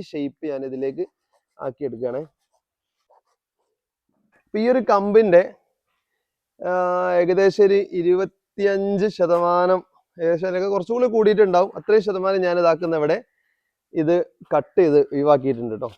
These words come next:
അപ്പൊ ഇങ്ങനെയാണ് നമ്മളിത് കട്ട് ചെയ്യേണ്ടത്. അപ്പൊ പൂർണ്ണമായിട്ട് ഒരിക്കലും കട്ട് ചെയ്യാതിരിക്കണം. അപ്പൊ ഇങ്ങനെ കട്ട് ചെയ്ത് കഴിഞ്ഞാല് ഈ ഒരു മുറിവിന് എന്ത് ചെയ്യും, ഈ ചെടി തന്നെ പ്രതിരോധിച്ചിട്ട് അതിൻ്റെതായിട്ടുള്ള വളർച്ച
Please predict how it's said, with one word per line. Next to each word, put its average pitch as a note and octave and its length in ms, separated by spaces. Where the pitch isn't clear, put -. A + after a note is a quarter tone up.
അപ്പൊ F#3 100
ഇങ്ങനെയാണ് G#3+ 460
നമ്മളിത് G3+ 340
കട്ട് E3+ 240
ചെയ്യേണ്ടത്. E3 420
അപ്പൊ E3+ 120
പൂർണ്ണമായിട്ട് F#3+ 480
ഒരിക്കലും F#3+ 360
കട്ട് D#3+ 200
ചെയ്യാതിരിക്കണം. D#3 640
അപ്പൊ - 160
ഇങ്ങനെ B3 240
കട്ട് A3 160
ചെയ്ത് A#3 180
കഴിഞ്ഞാല് G#3 460
ഈ F3+ 180
ഒരു G3+ 160
മുറിവിന് F#3 420
എന്ത് F3 200
ചെയ്യും, D#3+ 160
ഈ - 20
ചെടി D#3 240
തന്നെ D#3+ 240
പ്രതിരോധിച്ചിട്ട് C#3+ 880
അതിൻ്റെതായിട്ടുള്ള G#3 680
വളർച്ച F3 280